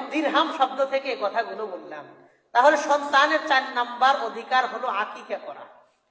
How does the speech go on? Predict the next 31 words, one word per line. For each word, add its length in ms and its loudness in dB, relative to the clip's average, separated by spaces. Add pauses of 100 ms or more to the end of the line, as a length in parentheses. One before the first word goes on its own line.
(220)
সন্তানের 600 -2
পক্ষ 280 -2
থেকে 300 -4
আকিকা 540 -4
করা। 200 -14 (1600)
আল্লাহ 300 10
আমাদেরকে 440 4
এই 120 2
হকগুলো 600 6
বুঝে 280 -2
শুনে 220 -4
আদায় 340 2
করার 200 4 (100)
তৌফিক 420 -2
দান 180 0 (120)
করেন, 300 -4
বলেন 360 -8
আমিন। 500 -6 (1000)
পাঁচ 140 4 (120)
নাম্বার 300 -6
কথা, 320 -14 (480)
সন্তানের 680 4
পাঁচ 140 4 (120)
নাম্বার 320 2
অধিকার 420 -2
হলো 240 -6 (360)
সন্তানের 720 0
একটা 260 -6
সুন্দর 540 -4
নাম 320 -6
রাখা 360 -18